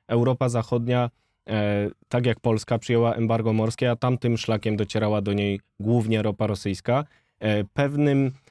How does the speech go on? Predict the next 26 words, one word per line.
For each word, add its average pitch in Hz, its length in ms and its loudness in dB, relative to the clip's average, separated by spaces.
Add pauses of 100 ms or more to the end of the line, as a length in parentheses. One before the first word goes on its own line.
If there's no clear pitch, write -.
języczkiem 123 500 0
uwagi 120 280 0
są 117 200 -2
Niemcy. 107 440 -2 (240)
Warto 123 280 0
przypomnieć, 131 500 0
że 117 280 0
Polska 123 320 -2
i 120 60 2
Niemcy 117 240 0
są 113 180 -2
w - 60 -16
pierwszej 120 300 -2
piątce 113 340 -2
klientów 117 400 0
na 104 140 0
ropę 104 220 -2
rosyjską 120 480 -2
i 113 100 0
w - 80 -12
twoim 120 260 0
podcaście 113 460 -4
też 107 140 -4
rozmawialiśmy 107 640 -2
o 104 80 -4
tym, 139 220 -2